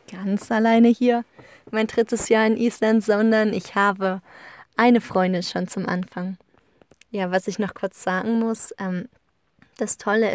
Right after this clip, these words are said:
ist, wenn man dann auch eine isländische Freundin hat, dass sie einen natürlich dann auch netterweise anderen Isländerinnen vorstellt. Und ich hab eben auch Xenias Freundinnen kennengelernt und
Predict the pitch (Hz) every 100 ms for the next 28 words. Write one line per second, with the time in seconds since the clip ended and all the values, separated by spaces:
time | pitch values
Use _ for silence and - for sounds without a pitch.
0 | 190 190 - 202 196 185 190 180 185 -
1 | - 208 - 190 190 - - - 208 208
2 | 202 180 190 - _ - - - - _
3 | - 214 - 226 208 185 190 190 185 -
4 | 190 - 190 185 175 185 180 - - 202
5 | 190 - 185 180 180 - 196 190 - 262
6 | 262 190 185 180 185 - 185 185 190 190
7 | 190 - 196 - - 196 - 185 185 -
8 | 190 _ 208 196 185 180 - - - _
9 | _ - - 208 196 190 - 220 233 226
10 | 214 214 - 208 202 202 190 196 190 -
11 | 175